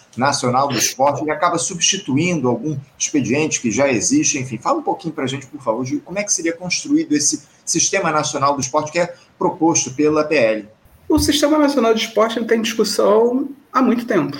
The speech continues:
Speaker 2: né? Eu
Speaker 1: Uhum.
Speaker 2: lembro que em dois mil e quinze, se eu não me engano, antes disso, né, já, já se havia a previsão de criar o sistema de, de Sistema Nacional de Esporte, bem antes de dois mil e quinze, mas em dois mil e quinze houve uma discussão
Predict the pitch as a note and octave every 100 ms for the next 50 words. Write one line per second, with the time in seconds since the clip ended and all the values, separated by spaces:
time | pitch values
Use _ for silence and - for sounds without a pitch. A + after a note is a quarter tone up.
0 | - D#3 C#3+ D3 C#3+ D3 E3+ F#3 F3+ F3+
1 | F3+ F3+ F3 E3+ D#3+ E3 D#3+ F3 G#3+ G#3+
2 | G#3 G3 G3 - _ _ - G3+ A3+ B3+
3 | A#3+ A#3 G#3 F#3+ F#3+ F#3 A#3+ D4 C#4 E3+
4 | F3+ A#3+ E3 D#3+ D#3 D3+ D#3 F3 - -
5 | _ - D3 D#3+ E3 E3+ D3+ G3 - F3
6 | E3+ D#3 E3 D#3+ D#3+ D#3+ F3 F3+ F3 D#3+
7 | D#3+ D3+ D3 D3 - _ _ _ - -
8 | D#3 D3+ D3 D3+ D3+ - - - _ -
9 | - - F3+ E3+ - F#3 E3+ - F3 F3+
10 | - - - - - E3 F3 E3+ E3+ E3
11 | D3 C#3+ C#3+ D3 C#3+ D3 E3 E3 D#3+ D#3+
12 | E3+ F3 F3+ F#3 F3+ F#3+ F#3 F3+ F#3 F3+
13 | F3 F3 E3+ D#3+ E3 D#3+